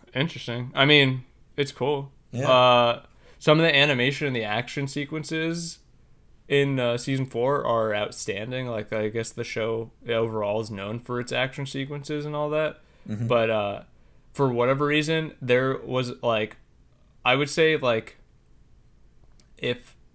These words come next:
Speaker 1: if, okay. So to put it in, like, a math way, it's like, so, like, seventy percent of all the action scenes were outstanding. And then there was, like, thirty percent that were, like, really hard to follow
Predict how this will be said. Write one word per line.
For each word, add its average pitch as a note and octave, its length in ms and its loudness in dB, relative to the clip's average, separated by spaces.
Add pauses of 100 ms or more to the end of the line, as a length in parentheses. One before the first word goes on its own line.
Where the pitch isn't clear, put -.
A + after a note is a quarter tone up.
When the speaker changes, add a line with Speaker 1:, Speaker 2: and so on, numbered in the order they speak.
Speaker 1:
if, B2 340 -2 (1600)
okay. A#2+ 360 -8 (220)
So B2 200 -6
to B2 80 -6
put C#3+ 180 0
it C3+ 80 2
in, B2+ 100 -4
like, A2+ 200 -4
a A2 100 -4
math G#2 360 -12
way, G#2 220 -8
it's - 160 -8
like, A2 180 -2
so, A2+ 240 -2
like, G#2+ 200 -4
seventy C3 340 0
percent B2 420 -6
of A2+ 140 -4
all A2 200 0
the A2 120 -2
action A2 300 -6
scenes C3+ 440 -6 (340)
were A2+ 320 0
outstanding. G#2 800 -4 (300)
And A2 80 -8
then A2+ 100 -2
there A#2 100 2
was, A2+ 160 -2
like, G2 180 -6
thirty A#2+ 340 -2
percent D3 500 -4 (380)
that A#2 200 -2
were, A2 180 -2
like, G2 360 -8 (240)
really A2+ 300 0
hard G#2+ 420 -2
to A2 120 -12
follow G2+ 840 -10